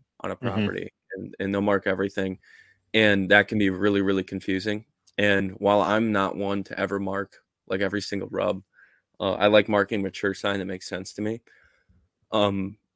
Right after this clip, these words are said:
Speaker 1: but it still can be a lot of points if you're really scouring a property. So what I like to do is color code it, 'cause I can understand when I was looking at fresh sign when I made that waypoint, or this is human sign, like, this is a human tree stand that's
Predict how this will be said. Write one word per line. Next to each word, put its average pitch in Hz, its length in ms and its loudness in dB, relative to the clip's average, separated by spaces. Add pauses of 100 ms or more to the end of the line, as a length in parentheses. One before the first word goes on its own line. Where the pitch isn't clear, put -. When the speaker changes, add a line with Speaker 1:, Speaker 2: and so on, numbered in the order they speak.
(120)
Speaker 1:
but 120 140 8
it - 80 -4
still 131 220 4
can 123 120 0
be 110 60 4
a 104 80 6
lot 98 180 2
of 98 120 -4
points 101 340 -4
if 98 160 -4
you're 107 160 0
really 98 300 -2
scouring 98 480 -6
a - 20 -18
property. 101 540 -6 (240)
So - 120 -4
what 107 120 4
I 107 80 6
like 104 240 2
to 104 80 -12
do 95 360 -2 (200)
is 98 500 -2 (380)
color 104 240 6
code 95 220 2
it, 92 120 -8 (180)
'cause 98 440 0 (720)
I 104 140 4
can 98 360 -2 (140)
understand 101 560 0
when 98 240 -6
I 101 60 0
was 104 120 -2
looking 107 300 0
at - 100 -6
fresh - 300 -2
sign 92 200 -8
when 92 120 -12
I 98 40 -10
made 98 180 -8
that - 100 -8
waypoint, 95 480 -10
or 98 320 0 (500)
this 107 220 2
is 107 240 2
human 120 500 4
sign, 95 380 -4
like, 98 160 -4
this 107 160 -2
is 107 120 -2
a 104 60 2
human 98 440 0
tree 107 240 0
stand 95 420 -4
that's - 360 -10